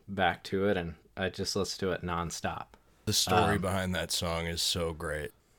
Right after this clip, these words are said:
Speaker 1: Yeah.
Speaker 2: Well, we both read, we both read the book, right?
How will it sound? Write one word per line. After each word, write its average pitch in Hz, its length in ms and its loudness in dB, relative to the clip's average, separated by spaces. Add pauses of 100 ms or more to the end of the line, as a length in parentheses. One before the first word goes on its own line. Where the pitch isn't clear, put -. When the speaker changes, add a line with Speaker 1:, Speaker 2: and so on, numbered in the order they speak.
Speaker 1:
Yeah. 107 260 8 (600)
Speaker 2:
Well, 110 180 8
we 123 120 8
both 117 280 8
read, 104 220 6 (100)
we 101 140 2
both 104 280 4
read 92 300 2 (100)
the 85 80 -6
book, 85 380 -4
right? 82 260 -2